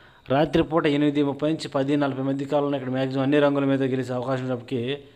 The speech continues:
డేగ పింగళాలు, ఇక్కడ డేగ పింగళాలు అనేవి మ్యాక్సిమం అన్ని రంగుల మీద విజయం సాధించే అవకాశం ఉన్న రంగులు. కనుక మనం కంపల్సరీ టైమ్స్‌లో ముసుగు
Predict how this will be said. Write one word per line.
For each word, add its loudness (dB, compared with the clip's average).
డేగ 4
పింగళాలు, -2
ఇక్కడ -2
డేగ 4
పింగళాలు 4
అనేవి 4
మ్యాక్సిమం 4
అన్ని 6
రంగుల 6
మీద 6
విజయం 0
సాధించే -2
అవకాశం -6
ఉన్న -6
రంగులు. -14
కనుక 6
మనం 6
కంపల్సరీ 4
టైమ్స్‌లో 4
ముసుగు 2